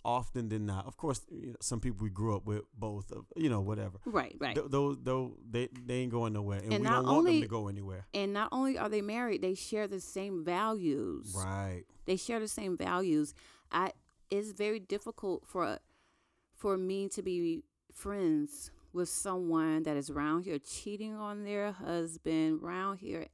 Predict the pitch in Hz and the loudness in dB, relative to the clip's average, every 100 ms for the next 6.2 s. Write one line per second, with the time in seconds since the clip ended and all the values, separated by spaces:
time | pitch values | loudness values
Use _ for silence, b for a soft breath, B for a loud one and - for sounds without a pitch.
0 | - 185 202 208 196 196 190 - 190 185 | -6 -6 -4 -6 -6 -6 -8 -4 0 2
1 | 180 180 170 - - 170 196 - - 190 | 2 0 -2 -4 -6 -2 -4 -4 -6 -4
2 | 196 190 185 180 - 202 175 165 - 180 | -2 -2 0 -2 -4 -6 -4 -6 -4 -4
3 | 185 190 180 - 175 254 247 226 202 - | -4 -10 -10 -6 -4 0 2 4 2 0
4 | b b b b b b b b _ - | b b b b b b b b _ -10
5 | 180 214 - - 220 196 196 202 190 202 | 0 0 2 2 4 6 6 2 0 0
6 | 190 | 0